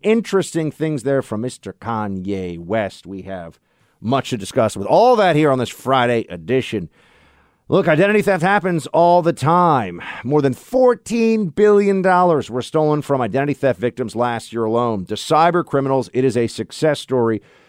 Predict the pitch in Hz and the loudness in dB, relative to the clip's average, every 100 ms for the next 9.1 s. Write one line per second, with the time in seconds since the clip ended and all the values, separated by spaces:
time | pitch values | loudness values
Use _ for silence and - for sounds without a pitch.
0 | _ _ 143 151 151 220 - 180 175 151 | _ _ 2 4 4 2 2 0 0 -2
1 | 135 170 - 143 - 113 95 78 107 120 | 2 2 2 0 0 0 0 -2 -4 -2
2 | 165 185 196 180 151 147 160 156 107 110 | 0 0 0 0 0 2 4 2 2 -4
3 | 110 101 117 185 - 160 156 160 160 - | -2 -2 0 0 0 0 0 0 -4 -2
4 | 123 135 131 127 131 110 _ _ _ - | -2 0 2 2 0 -2 _ _ _ -4
5 | 120 180 214 208 196 - - 202 202 139 | 2 4 4 4 0 -4 0 4 4 2
6 | 156 135 139 131 117 - 156 190 175 185 | 0 0 0 -2 -4 -2 0 0 0 0
7 | 175 - 156 147 - 196 214 185 127 123 | 0 0 -2 -4 -6 -2 -2 0 0 0
8 | 131 - 165 156 139 147 147 156 160 98 | -2 0 2 4 4 4 2 2 0 -4